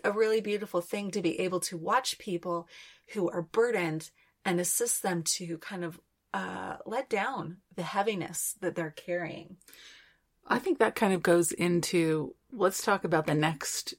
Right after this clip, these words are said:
Speaker 1: Yeah.
Speaker 2: benefit or
Speaker 1: Yes,
Speaker 2: whatever.
Speaker 1: uh, Gra-, A I Gracie, what is the next benefit of getting an Akashic reading?
Speaker 2: Four, soul purpose and life direction.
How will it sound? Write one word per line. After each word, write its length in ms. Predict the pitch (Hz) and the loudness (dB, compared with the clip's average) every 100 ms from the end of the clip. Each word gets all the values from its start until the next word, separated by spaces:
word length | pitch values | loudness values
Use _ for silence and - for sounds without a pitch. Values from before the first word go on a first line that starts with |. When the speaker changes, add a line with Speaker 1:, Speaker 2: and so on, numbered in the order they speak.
| _ _ _ _ | _ _ _ _
Speaker 1:
Yeah. 400 | 196 185 175 - 165 | -8 0 2 2 -4
Speaker 2:
benefit 600 | 165 165 160 160 160 - | 2 4 4 2 2 2
or 60 | - | 4
Speaker 1:
Yes, 180 | - - | 6 6
Speaker 2:
whatever. 400 | - - - - | 6 4 2 2
Speaker 1:
uh, 240 | 190 175 165 | 2 0 -2
Gra-, 320 | 170 170 - - 131 - | -6 -6 -4 -2 -2 0
A 200 | 240 247 | 2 4
I 160 | 202 170 | 2 2
Gracie, 580 | 180 202 226 233 190 | -2 -4 -4 -6 -6
what 220 | 170 285 381 | -4 -4 -6
is 120 | - | -8
the 120 | 220 | -10
next 520 | 202 220 226 - 180 | -10 -10 -12 -14 -12
benefit 760 | 180 208 277 - - - - - _ _ _ _ _ _ _ | -8 -8 -8 -8 -8 -8 -10 -20 _ _ _ _ _ _ _
of 320 | 262 294 208 | -2 -2 -4
getting 300 | - 190 185 | -6 -6 -6
an 80 | 185 | -4
Akashic 540 | 175 202 180 185 214 202 | -4 -4 -4 -4 -8 -8
reading? 480 | 208 240 262 - - _ _ _ _ _ - _ _ | -8 -6 -6 -8 -18 _ _ _ _ _ -20 _ _
Speaker 2:
Four, 640 | - 254 254 175 147 143 - _ _ _ _ _ _ | 0 4 6 4 2 0 -6 _ _ _ _ _ _
soul 400 | - - 254 277 | 0 4 4 2
purpose 580 | - 226 233 165 - - | 2 2 6 4 4 0
and 220 | 202 208 | 2 2
life 320 | 202 202 202 - | 2 0 -2 0
direction. 720 | 196 226 269 - 175 156 | 2 2 0 0 2 0